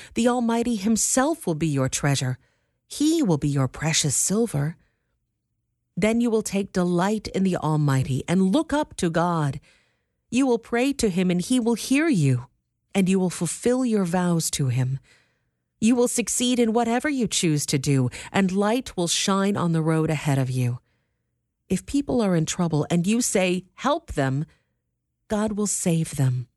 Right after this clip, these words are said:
Even sinners will be rescued. They will be rescued because your hands are pure. Then Job spoke again.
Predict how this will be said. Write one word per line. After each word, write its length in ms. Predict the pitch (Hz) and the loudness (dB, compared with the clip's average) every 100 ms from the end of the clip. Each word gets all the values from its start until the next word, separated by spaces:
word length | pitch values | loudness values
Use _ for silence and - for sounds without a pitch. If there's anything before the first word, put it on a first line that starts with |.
| _ _ _ _ _ _ | _ _ _ _ _ _
Even 300 | 254 269 302 | 0 2 2
sinners 480 | 247 - 320 294 151 | 0 0 0 0 0
will 100 | 160 | -2
be 140 | 160 147 | 0 0
rescued. 640 | 156 156 - 151 123 - - _ _ _ _ | 0 0 -2 -2 -2 -4 -14 _ _ _ _
They 100 | 220 | 0
will 140 | 220 | 2
be 160 | 202 190 | 0 0
rescued 680 | 180 277 269 - 208 190 175 - _ _ _ _ | 2 0 0 -2 0 -2 -4 -14 _ _ _ _
because 560 | 202 - - 220 226 190 | -6 -6 -2 -2 0 -2
your 140 | 170 | -2
hands 500 | - 180 180 175 175 - | -2 0 2 2 0 0
are 140 | 151 | -2
pure. 640 | 151 - 147 131 123 117 - _ _ _ _ _ _ _ _ _ _ _ - _ _ _ _ - | -2 -2 2 4 2 -2 -8 _ _ _ _ _ _ _ _ _ _ _ -20 _ _ _ _ 0
Then 200 | 190 170 | 2 2
Job 280 | 175 170 156 | 2 0 -2
spoke 340 | - 170 165 | -2 -2 0
again. 480 | 160 147 127 120 | -2 0 0 0